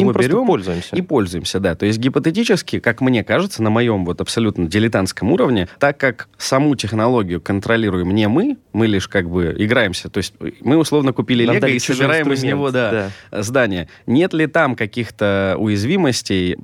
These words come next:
Speaker 1: потенциальных? Потому что понятно, что, ну, раз это применяют, значит, какой-то определенный высокий уровень, да,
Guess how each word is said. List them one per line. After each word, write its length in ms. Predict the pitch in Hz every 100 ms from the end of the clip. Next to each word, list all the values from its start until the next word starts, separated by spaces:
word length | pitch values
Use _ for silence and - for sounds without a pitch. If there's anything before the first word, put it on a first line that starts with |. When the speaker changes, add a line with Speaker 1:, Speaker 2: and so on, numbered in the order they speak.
| -
Speaker 1:
потенциальных? 840 | 107 - 107 - 120 107 78 71 -
Потому 140 | -
что 100 | -
понятно, 360 | 101 151 196 117
что, 260 | - 95
ну, 140 | 92 98
раз 280 | 107 95 -
это 220 | 101 92
применяют, 500 | 107 101 101 196 294
значит, 420 | 98 107 127 101
какой-то 680 | - 101 120 110 92 87 73 -
определенный 640 | 90 95 104 110 101 82
высокий 460 | 73 117 - 92 127
уровень, 420 | 107 92 98 131
да, 200 | 104 -